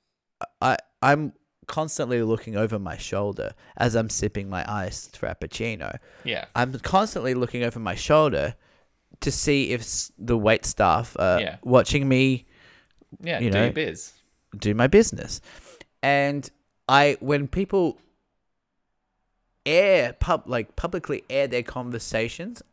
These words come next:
Speaker 1: and often it's the type, the type of people that are willing to air their conversations in public are the type of people having kind of, like, messed up conversations.
Speaker 2: Inappropriate, yeah.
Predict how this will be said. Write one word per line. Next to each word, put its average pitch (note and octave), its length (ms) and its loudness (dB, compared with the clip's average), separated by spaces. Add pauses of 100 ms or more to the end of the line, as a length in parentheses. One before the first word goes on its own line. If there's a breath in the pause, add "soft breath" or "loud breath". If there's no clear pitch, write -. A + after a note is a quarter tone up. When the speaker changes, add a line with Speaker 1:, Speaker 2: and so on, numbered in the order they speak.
(340)
Speaker 1:
and D#3+ 240 -2
often G3+ 300 0
it's C3 140 -6
the C3+ 80 -12
type, - 240 -4
the D3 80 -6
type G3 180 0
of G#3 80 -8
people D#3+ 220 -4
that B2 180 -2 (640 soft breath)
are A#2 100 -4
willing B2 320 -4
to - 240 -12
air A#2+ 140 -2
their C#3+ 120 -6
conversations D3+ 680 -6
in D3+ 80 -6
public D#3+ 360 -2 (420 soft breath)
are D3+ 60 4
the D3+ 80 4
type G#3 140 4
of G#3+ 80 -4
people E3+ 200 2
having C#3+ 340 -2
kind C#3+ 260 0
of, B2+ 100 -6
like, G#2 380 -2 (1080)
messed B2+ 440 0
up D#3 200 4
conversations. A#2+ 440 -2
Speaker 2:
Inappropriate, A#2 640 0
yeah. F#2+ 240 -4